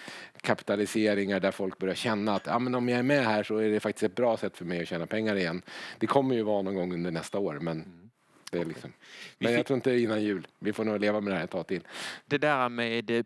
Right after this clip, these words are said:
Speaker 2: psykologin.
Speaker 1: Ja.
Speaker 2: Det kom ju ett litet, eh, positivt besked i, eh, förra veckan. Eh, jag tänker då på räntebeskedet. Att,
Speaker 1: Mm.
Speaker 2: eh, det i varje fall för tillfället har stannat av. Och det kanske kan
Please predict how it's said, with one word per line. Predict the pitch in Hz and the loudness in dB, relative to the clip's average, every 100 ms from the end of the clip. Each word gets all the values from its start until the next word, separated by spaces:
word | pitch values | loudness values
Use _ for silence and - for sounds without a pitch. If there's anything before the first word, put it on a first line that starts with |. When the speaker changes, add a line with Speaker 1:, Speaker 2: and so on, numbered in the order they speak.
| - | -2
Speaker 2:
psykologin. | - 139 - 127 127 156 131 92 110 120 117 | -2 0 2 0 0 0 -2 -2 -6 -10 -10
Speaker 1:
Ja. | 165 | -6
Speaker 2:
Det | 170 | -6
kom | - 160 139 | 2 4 6
ju | 127 | 4
ett | 123 - | 2 0
litet, | 98 127 139 156 - - 95 - - | -6 -4 -4 -4 -6 -4 -4 -4 -4
eh, | 127 | -4
positivt | - - 180 - 131 139 127 - | 2 4 4 4 -6 -4 -6 -2
besked | 131 - 156 117 110 | -2 0 0 0 -4
i, | 117 117 117 | -4 -4 -2
eh, | 110 117 117 110 - _ | -2 -4 -6 -10 -20 _
förra | - 143 135 | -2 2 2
veckan. | 120 127 - 117 98 98 | 2 0 -2 -4 -2 -2
Eh, | |
jag | 98 98 101 - | 0 0 0 -2
tänker | 120 107 | -4 -2
då | 127 | -2
på | 113 117 104 | 0 0 0
räntebeskedet. | 110 120 131 143 110 92 92 87 85 85 - - | 0 -4 -4 -4 -4 -2 -2 0 0 -4 -10 -6
Att, | 95 95 | -6 -4
Speaker 1:
Mm. | 107 101 | -4 -4
Speaker 2:
eh, | 92 - - - - | -6 -10 -20 -20 -12
det | 113 110 | -4 2
i | 123 | 4
varje | 123 123 | 6 4
fall | - 120 | 2 0
för | 135 | -2
tillfället | 117 - 139 160 - 98 92 - | -4 -4 -4 -2 -2 -2 -4 -4
har | 101 | -6
stannat | - 98 101 104 - | 0 0 0 -4 2
av. | 156 98 98 | 2 4 0
Och | |
det | 107 | -2
kanske | 127 180 185 180 | -4 -4 -4 -4
kan | - 156 151 | -4 -4 -6